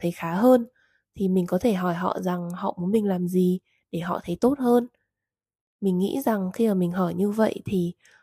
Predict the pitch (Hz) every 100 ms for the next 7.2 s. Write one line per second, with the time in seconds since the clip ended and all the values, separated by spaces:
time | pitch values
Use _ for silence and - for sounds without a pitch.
0 | _ - - - 190 190 175 170 - 226
1 | 175 - 202 - _ - 285 - 240 226
2 | 175 180 165 175 220 180 190 202 175 196
3 | - - 180 175 175 165 165 175 165 -
4 | 165 214 185 180 202 208 - 180 170 180
5 | - 180 - 233 208 180 165 180 220 214
6 | 214 _ _ _ _ - 185 175 - -
7 | 277